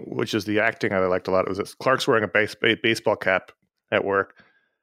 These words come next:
And so they start kissing. Lois takes his hat off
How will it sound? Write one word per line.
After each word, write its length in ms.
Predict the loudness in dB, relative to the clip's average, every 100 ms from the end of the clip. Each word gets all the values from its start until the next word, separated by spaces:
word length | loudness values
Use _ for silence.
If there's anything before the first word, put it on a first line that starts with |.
| _ -4
And 240 | 0 0 2
so 140 | 2
they 80 | 2
start 180 | 0 0
kissing. 300 | 0 0 2
Lois 240 | 2 2
takes 280 | -2 -4 -6
his 100 | -12
hat 240 | -2 0 2
off 380 | 0 0 -6